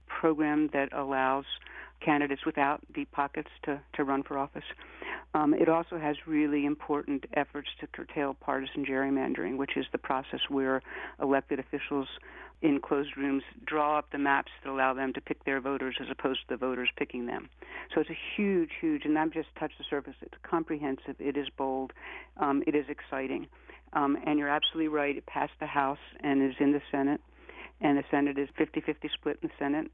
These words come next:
And so I think based on just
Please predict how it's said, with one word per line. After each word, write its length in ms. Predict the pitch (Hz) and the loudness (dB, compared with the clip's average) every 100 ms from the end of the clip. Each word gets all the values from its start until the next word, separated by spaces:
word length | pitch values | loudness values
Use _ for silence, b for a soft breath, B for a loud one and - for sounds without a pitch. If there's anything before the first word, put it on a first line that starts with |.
| - | -4
And 140 | 143 - | -4 0
so 320 | 147 139 135 - B B B - | 0 0 -2 -6 B B B 0
I 260 | 147 139 147 - - - | 4 4 4 -2 -20 2
think 200 | 170 165 - | 4 4 2
based 400 | 151 147 151 - | 0 0 -4 -8
on 380 | 143 139 135 135 - - | -4 0 0 -4 -8 -10
just 140 | 143 | -10